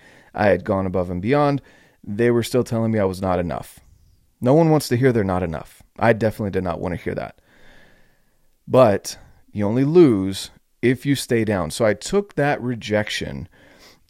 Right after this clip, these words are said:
I took that low point in my physical health and said, "Screw it." And I said it in some more harsh terms than that, but, uh, I started listening to some, some speakers, getting my life turned around.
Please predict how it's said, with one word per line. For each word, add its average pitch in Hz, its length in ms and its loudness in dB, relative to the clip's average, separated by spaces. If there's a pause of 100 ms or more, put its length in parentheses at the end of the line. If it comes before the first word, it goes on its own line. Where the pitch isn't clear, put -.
I 110 120 0
took 139 280 -6
that 135 180 2
low 120 280 2
point 117 280 -4
in 104 120 -2
my 95 120 -2
physical 104 420 -6
health 95 460 -2 (760)
and 104 200 -4
said, 80 320 -2 (220)
"Screw 107 580 -4
it." - 260 -14 (460)
And 87 380 -6 (400)
I 104 80 -6
said 107 220 -2
it 101 40 0
in 90 140 -4
some 95 160 -8
more 92 220 -2
harsh 92 300 -6
terms 95 320 -6
than 90 120 -8
that, 85 320 -6 (100)
but, 107 380 0 (540)
uh, 98 220 2
I 92 100 0
started 123 420 0
listening 110 520 -4
to 101 360 -4
some, 95 480 -6
some 92 300 -8
speakers, 127 680 2 (380)
getting 127 180 2
my 110 120 0
life 98 260 2
turned 113 240 -4
around. 113 380 0